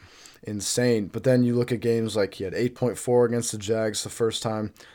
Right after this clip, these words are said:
six point eight against the Bears, five point nine against the Browns,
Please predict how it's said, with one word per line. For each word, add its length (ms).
six 260
point 260
eight 200
against 280
the 60
Bears, 540
five 300
point 200
nine 220
against 280
the 60
Browns, 680